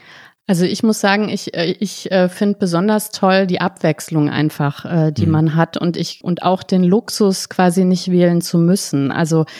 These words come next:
Speaker 2: Mhm.
Speaker 1: ich kann bei ganz vielen Sachen, was jetzt Vorträge angeht, beispielsweise extrem auswählen, ähm, wo will ich in welchem Rahmen einen Vortrag halten, ähm, weil ich da eben auf das Finanzielle nicht, äh, angewiesen bin, also streng angewiesen, weil ich eben meine Festanstellung habe.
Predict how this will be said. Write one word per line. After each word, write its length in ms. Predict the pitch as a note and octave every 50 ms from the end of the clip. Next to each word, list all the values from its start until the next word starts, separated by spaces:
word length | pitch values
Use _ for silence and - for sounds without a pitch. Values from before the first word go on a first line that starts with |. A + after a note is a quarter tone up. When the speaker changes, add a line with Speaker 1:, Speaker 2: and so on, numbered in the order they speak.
| - - -
Speaker 2:
Mhm. 160 | G2 F#2 F2+ F#2
Speaker 1:
ich 120 | G3+ -
kann 360 | - - F3+ E3+ F3+ F#3 F#3 F3+
bei 160 | F3+ E3+ E3+
ganz 320 | - E3+ F3+ G3 - -
vielen 280 | - - F#3+ F#3 F#3 F3+
Sachen, 320 | F3 E3+ E3+ F3 G3 F3+
was 200 | F3 E3+ E3 -
jetzt 220 | E3+ D#3+ - - -
Vorträge 840 | - - E3+ F3 F#3+ F#3+ - - - F#3+ F#3+ F3 F#3+ F3+ F3 -
angeht, 440 | - E3 F3 F3 E3 E3+ E3+ E3+ -
beispielsweise 840 | - E3 D#3+ D#3+ - - F3+ E3 - - E3+ E3 D#3+ D#3 E3 D#3+ -
extrem 520 | D#3+ - - - - - F3+ E3+ F#3 G3
auswählen, 960 | - - - E3 E3+ F#3 F3+ - - F#3 F3 F3 F3 F3 F3 F3 F3 E3+ E3 -
ähm, 240 | - E3+ E3 E3 E3 D3+
wo 300 | D#3+ E3 F3 F#3 F3+ F3
will 160 | F3 F3 F3
ich 140 | F3 E3+ -
in 100 | F3 D#3
welchem 320 | D#3+ D#3+ E3 - F#3+ F3
Rahmen 520 | E3 - D#3 D3+ D#3 E3 F3 F3 F3 E3+ E3+
einen 140 | E3 E3 E3+
Vortrag 600 | - - F3 F#3 G#3 - - - G#3 G#3 - - -
halten, 460 | F#3+ F#3 F#3+ G3 - - G#3+ G3+ G3 - - - - - - - - - -
ähm, 260 | - F3+ F3 E3+ E3+ D#3+
weil 200 | D#3+ D#3 D#3+ E3
ich 240 | E3 - - _
da 240 | - E3 D#3 E3+ F3
eben 240 | A#2+ E3 E3+ F3 E3+
auf 180 | - - D#3+ -
das 200 | - E3+ - -
Finanzielle 680 | - E3+ E3 D#3+ D#3+ D#3 - - D#3 D#3 F#3 G#3 G#3+
nicht, 300 | G3+ F#3+ F#3+ - - - -
äh, 60 | F3+
angewiesen 880 | F3+ F3 F3 F3 - E3 E3+ F#3+ G3+ G#3 F3+ - G3 G3 F#3 - F#3+ F3+
bin, 220 | F#3 F3+ F3+ F3
also 360 | - D#3+ D3 D3 C#3+ C#3 A2+
streng 400 | D3+ - - - - D3+ E3+ F#3+
angewiesen, 760 | C3+ C3 D#3+ F#3 G3 F#3+ F3 F3+ F3+ F#3 F#3+ F3 F#3+ F3 F3
weil 120 | E3+ D#3+ D#3+
ich 160 | D#3+ - -
eben 140 | E3 E3+ E3
meine 260 | D#3+ D#3 D#3 D#3 D3+
Festanstellung 960 | D3+ - - F#3 - - - G3+ G3+ G3 - - G3 F#3+ F#3+ F#3+ F#3 F#3 F3+
habe. 460 | F3 E3 E3 E3 E3 E3+ F3+ F3+ F3+